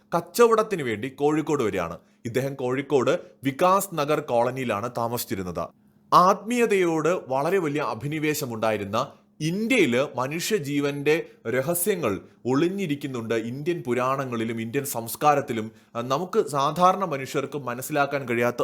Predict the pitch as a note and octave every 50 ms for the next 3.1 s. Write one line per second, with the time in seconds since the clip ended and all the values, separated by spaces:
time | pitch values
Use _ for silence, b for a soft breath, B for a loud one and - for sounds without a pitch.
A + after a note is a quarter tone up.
0 | - - D3 D3 D#3+ F3+ F3+ G3 F#3+ G3+ G3 D3+ A#2 B B B B B B B2
1 | C#3 D3 D3 B2 A2+ D#3+ E3+ F#3+ F3+ F3+ E3+ C#3 B2+ B2 B2+ B2+ A#2+ A#2 A#2+ B2
2 | G#2+ G2+ G2 - C#3+ C3 B2+ - - B2+ A2+ A2+ A2 G2+ F2+ D#2+ F#2 F#2 F#2 A#2+
3 | E3 F3